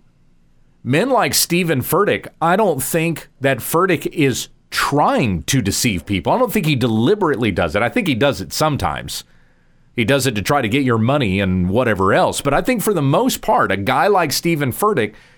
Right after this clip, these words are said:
really thinks that he can help people.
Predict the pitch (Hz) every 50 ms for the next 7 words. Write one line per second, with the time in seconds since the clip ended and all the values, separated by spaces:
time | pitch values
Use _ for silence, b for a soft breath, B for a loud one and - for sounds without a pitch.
0 | b b b b b b b b b b _ _ 95 117 180 269 311 311 254 -
1 | - 202 208 220 208 - 208 190 170 131 - 180 175 151 - 175 170 151 131 185
2 | 247 294 294 - - 160 104 78 - 73 - -